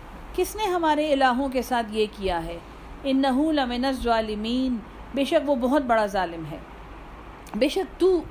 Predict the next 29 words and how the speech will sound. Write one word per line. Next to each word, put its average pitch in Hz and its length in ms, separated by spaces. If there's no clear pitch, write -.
آ، 202 220
بے 254 200
شک 294 260
وہ 233 280
بڑا 196 200
ظالم 165 360
ہے۔ 160 140
قالو، 254 500
انہوں 254 280
نے 240 180
کہا، 226 340
سمعنا 269 640
فتن، 240 340
ہم 294 100
نے 349 180
سنا 285 420
ہے 226 260
ایک 233 280
جوان، 185 460
یذکرہم، 233 920
جو 233 120
ان 240 180
کے 254 80
بارے 202 320
میں 233 120
باتیں 202 420
کرتا 202 380
ہے، 175 200
یقال 254 420